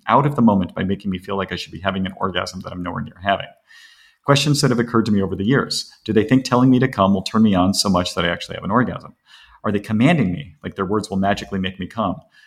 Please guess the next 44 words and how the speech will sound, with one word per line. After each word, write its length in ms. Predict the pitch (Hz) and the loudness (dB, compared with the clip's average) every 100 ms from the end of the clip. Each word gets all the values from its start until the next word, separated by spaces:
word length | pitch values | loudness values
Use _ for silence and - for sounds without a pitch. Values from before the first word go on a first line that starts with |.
| - - | -16 -6
Are 40 | |
they 60 | - | -4
trying 220 | - 123 | 0 0
to 60 | 127 | 2
let 120 | 123 | 2
me 100 | 117 | 4
know 180 | 110 110 | 4 4
it's 140 | 104 | 2
okay 340 | 107 - - 190 | -2 -4 0 2
to 100 | 175 | 2
come, 260 | 90 85 | 0 -4
as 200 | 80 90 | -4 -6
if 140 | 95 - | -6 -2
I'm 100 | 95 | -2
intentionally 440 | 95 - 120 - 101 | -2 -2 -2 0 -2
holding 260 | 101 98 | -2 -2
back 240 | 95 101 - | 0 0 -2
on 100 | 90 | -6
them? 220 | - - _ - _ | -8 -16 _ -20 _
Do 100 | 110 | 0
they 60 | 110 | 0
expect 280 | - 135 - 127 | 2 -2 0 4
all 140 | 139 | 6
women 200 | 131 127 | 6 6
to 40 | 123 | 2
come 180 | 113 104 | 0 0
after 180 | 104 110 | 0 -4
five 200 | 90 95 | -4 -4
to 80 | 95 | -4
ten 180 | 95 95 | -4 -2
minutes 220 | 95 - | -4 -8
of 60 | - | -8
penetration, 640 | 92 95 147 147 - - - _ | -8 -2 0 0 -2 -8 -16 _
and 80 | 95 | -6
so 100 | 104 | -2
they 100 | 101 | 2
assume 300 | 98 - 110 | 2 4 4
at 80 | 104 | 4
that 200 | 98 95 | 2 0
point 180 | 101 95 | 0 0
I 40 | |
must 240 | 90 95 - | 0 -4 -6
be 80 | 92 | -10
close? 520 | - 110 - - | -4 -4 -6 -12